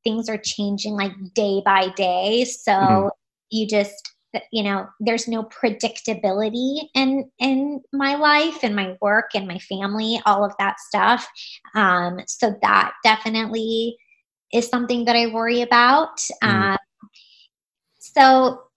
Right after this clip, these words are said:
Speaker 1: it's kind of that stuff is like, what is this new normal gonna be like? Um, and how long is this gonna ta-, last? Like, I know it's not gonna be forever, but, you know, what is this period gonna look like?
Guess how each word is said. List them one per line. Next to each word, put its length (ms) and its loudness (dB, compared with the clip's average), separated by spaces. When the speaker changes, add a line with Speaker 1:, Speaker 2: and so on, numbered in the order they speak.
Speaker 1:
it's 240 6
kind 240 0
of 120 2
that 340 4
stuff 260 4
is 120 -6
like, 200 -2
what 260 2
is 240 -4
this 300 -8
new 340 -4
normal 460 -4
gonna 360 -4
be 460 -4
like? 500 2
Um, 800 -4
and 100 -4
how 280 2
long 240 -4
is 180 -6
this 260 -20
gonna 200 -8
ta-, 220 -14
last? 460 2
Like, 160 -4
I 80 2
know 180 -2
it's 220 -4
not 220 -4
gonna 200 -8
be 100 -6
forever, 800 0
but, 540 6
you 120 -4
know, 260 -6
what 240 0
is 160 -2
this 160 -8
period 340 -6
gonna 240 -4
look 260 -8
like? 200 -4